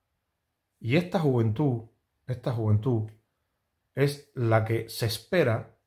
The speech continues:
que crezca y sea las vigas que apuntalen la futura Cuba.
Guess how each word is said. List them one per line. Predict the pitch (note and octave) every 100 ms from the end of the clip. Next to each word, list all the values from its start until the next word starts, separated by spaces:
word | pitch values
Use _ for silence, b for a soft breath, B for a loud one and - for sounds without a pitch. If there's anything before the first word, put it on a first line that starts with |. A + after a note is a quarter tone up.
| _ _
que | - F#2
crezca | - E3 D3 - D3 - _ _ _ _ _ _
y | B2 G#2+
sea | C3+ C#3 D#3+ E3+ - -
las | A2+ A2 A2+
vigas | D3+ C#3 B2+ C#3 b b b _
que | D3
apuntalen | D3 C#3 C3 A2 B2 A#2+ B2 B2+ -
la | A2+ A2
futura | G#2+ A2 B2 A#2 G#2+
Cuba. | G#2 F#2+ F#2 F2+